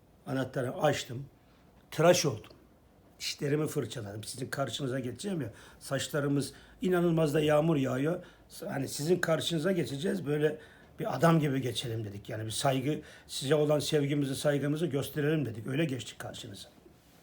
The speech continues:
Bir şey daha anlatayım arkadaşlar.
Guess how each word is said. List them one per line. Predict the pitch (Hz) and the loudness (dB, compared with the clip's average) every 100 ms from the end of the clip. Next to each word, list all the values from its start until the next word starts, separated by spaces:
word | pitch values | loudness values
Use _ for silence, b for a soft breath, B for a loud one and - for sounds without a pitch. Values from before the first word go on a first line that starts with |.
| _ _ _ _ _ _ - - b b b b - | _ _ _ _ _ _ -20 -20 b b b b 0
Bir | 233 | 8
şey | 226 | 10
daha | 196 180 | 12 10
anlatayım | 160 147 151 | 8 4 2
arkadaşlar. | 143 156 139 - 214 | 0 0 -2 2 0